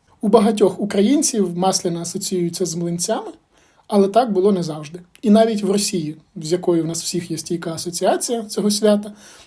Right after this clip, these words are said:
до дев'ятнадцятого століття це свято теж не асоціювалося з млинцями.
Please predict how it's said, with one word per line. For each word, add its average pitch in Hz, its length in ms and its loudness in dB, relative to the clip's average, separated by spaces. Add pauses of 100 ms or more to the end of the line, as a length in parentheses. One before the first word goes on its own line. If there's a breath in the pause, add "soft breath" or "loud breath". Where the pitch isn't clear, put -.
(100)
до 208 140 2
дев'ятнадцятого 190 680 0
століття 190 760 0
це 180 140 -6
свято 185 320 -2
теж 165 240 -6
не 165 120 -8
асоціювалося 180 760 -4
з 156 80 -8
млинцями. 165 460 -12